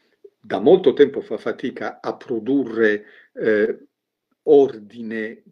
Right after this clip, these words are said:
da, da se stessa, eh, a produrre forme di aggregazione minimamente stabile. I partiti sono scomparsi, i sindacati sono in agonia da tempo,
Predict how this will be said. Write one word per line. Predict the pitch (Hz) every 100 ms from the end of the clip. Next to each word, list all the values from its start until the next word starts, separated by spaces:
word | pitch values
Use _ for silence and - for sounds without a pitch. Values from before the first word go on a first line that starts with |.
| _ _
da, | _ 123 113 - _
da | 110 110
se | - 117
stessa, | - _ - 107 - - 98 92 92 _ - _
eh, | - 110 104 104
a | 117 -
produrre | 127 110 135 123 110 113 110 127
forme | - 156 139 123 113
di | 113
aggregazione | 113 107 113 110 107 - 123 113 107 104 _ _ _ -
minimamente | 120 110 113 110 110 104 - 101
stabile. | - 120 104 98 95 98
I | 92
partiti | 101 - 113 107 -
sono | - 104
scomparsi, | 98 - 98 92 127 135 - 104
i |
sindacati | - 107 104 101 - 107 -
sono | 101 - 101
in | 104 104
agonia | 113 135 135 104
da | 110 131
tempo, | 127 113 123 - 180